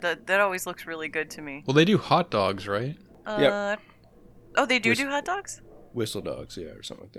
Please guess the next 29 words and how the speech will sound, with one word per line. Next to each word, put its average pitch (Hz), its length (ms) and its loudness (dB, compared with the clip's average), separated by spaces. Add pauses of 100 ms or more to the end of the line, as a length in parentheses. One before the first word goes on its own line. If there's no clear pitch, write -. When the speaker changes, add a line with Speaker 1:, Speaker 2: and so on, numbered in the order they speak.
Speaker 3:
like 269 120 -2
Speaker 1:
<laughs> 202 60 -4
Speaker 3:
that. 302 200 6
Speaker 1:
Whistle 370 420 4
dogs? 247 420 6
What 285 140 2
does 302 140 0
that 254 260 2
mean? 190 380 -8 (500)
Speaker 3:
Yeah, 101 440 -6
you 110 160 -8
got, 101 260 4
uh, 85 380 2 (580)
bacon, 123 600 0
cheese, 104 680 -4
and 85 400 -6
mustard - 480 -12
or - 80 -14
something - 280 -14
like - 80 -20
that, - 240 -16
yeah. - 140 -14 (680)
Speaker 1:
That 285 100 -16
doesn't 165 280 -12
sound 151 240 -10
bad. 147 280 -8 (400)
Speaker 3:
It's - 120 -16
good, - 180 -12 (160)
yeah. - 140 -12